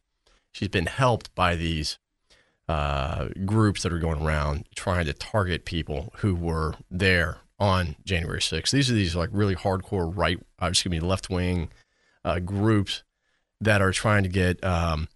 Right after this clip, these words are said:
Facebook images and Twitter images, and they're turning the, they're actually turning them into the F B I and pushing to have them investigated. So this,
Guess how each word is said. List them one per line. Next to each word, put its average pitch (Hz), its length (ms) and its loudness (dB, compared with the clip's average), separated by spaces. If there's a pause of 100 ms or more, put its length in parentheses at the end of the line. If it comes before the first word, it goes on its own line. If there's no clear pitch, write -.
(460)
Facebook 127 380 2 (160)
images 98 680 2
and 82 220 -2
Twitter 107 300 2
images, 95 560 2
and 98 160 0
they're 104 80 4
turning 143 320 2
the, 107 120 4
they're 110 140 6
actually 113 300 4
turning 110 280 2
them 92 120 2
into 95 220 2
the 80 100 2
F 73 120 0
B 80 120 0
I 73 240 -4 (220)
and 90 240 0
pushing 110 360 2
to 87 80 0
have 87 200 2
them 78 120 -2
investigated. 76 720 -2 (400)
So 123 100 2
this, 139 280 4